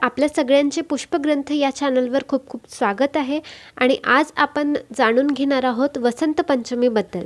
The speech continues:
यावर्षी वसंत पंचमी कधी आली आहे आणि वसंत पंचमीची संपूर्ण माहिती, काय असते वसंत पंचमी, कशाला आपण वसंत पंचमी साजरा करतो,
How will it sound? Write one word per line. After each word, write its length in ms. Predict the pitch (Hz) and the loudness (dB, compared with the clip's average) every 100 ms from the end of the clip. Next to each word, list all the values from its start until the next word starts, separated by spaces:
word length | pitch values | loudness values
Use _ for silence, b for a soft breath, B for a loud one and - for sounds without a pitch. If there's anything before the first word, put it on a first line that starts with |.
| - | -2
यावर्षी 600 | 254 285 302 302 - 349 | 4 4 4 0 -2 0
वसंत 360 | 320 - 302 294 | 0 0 0 0
पंचमी 580 | 339 302 277 294 285 311 | 0 0 0 -2 -4 -2
कधी 320 | 262 214 262 339 | -2 -2 0 2
आली 340 | 302 240 240 | 2 0 0
आहे 380 | 214 196 202 214 B B B - | -2 -4 -8 -8 B B B -6
आणि 220 | 247 269 | -2 0
वसंत 440 | 302 262 302 294 320 | 0 0 -2 -4 -4
पंचमीची 680 | 320 302 277 294 302 294 330 | -4 -4 -2 -4 -4 -4 -6
संपूर्ण 600 | 320 262 240 302 349 349 | -4 -4 -2 0 2 2
माहिती, 480 | 311 240 233 247 254 | 0 -2 -4 -6 -2
काय 240 | 277 262 320 | 2 2 0
असते 320 | 294 - - 359 | -4 -4 0 2
वसंत 420 | 302 285 262 247 | 2 -2 -2 -4
पंचमी, 500 | 240 226 220 233 254 - | -4 -4 -4 -6 -6 -6
कशाला 400 | 294 - 339 339 | -6 -2 0 2
आपण 400 | 339 294 - 285 | 2 0 0 -2
वसंत 380 | 285 277 269 247 - | -2 -2 -4 -4 -4
पंचमी 500 | 254 233 262 254 285 B B B - | -4 -4 -2 -2 -4 B B B -2
साजरा 400 | 269 240 240 294 | 2 2 4 2
करतो, 480 | 320 254 208 226 | 4 2 2 0